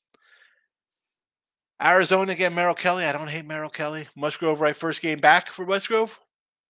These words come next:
I don't hate those kind of spots. Again, this is kinda like, I, you know, I have Arizona.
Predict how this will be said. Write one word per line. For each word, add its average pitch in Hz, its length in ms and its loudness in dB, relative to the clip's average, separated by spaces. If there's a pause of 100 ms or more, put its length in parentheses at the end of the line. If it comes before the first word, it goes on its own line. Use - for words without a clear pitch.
(540)
I 135 100 -4
don't 156 160 -2
hate 165 160 -2
those 165 200 0
kind 165 180 2
of 160 80 -6
spots. 160 440 2 (760)
Again, 208 300 -2
this 226 160 -6
is 247 80 -8
kinda 240 240 -6
like, 214 220 -4
I, - 240 -16 (120)
you 170 100 -14
know, 170 60 -12
I 165 80 -6
have 180 380 -4
Arizona. 170 720 -6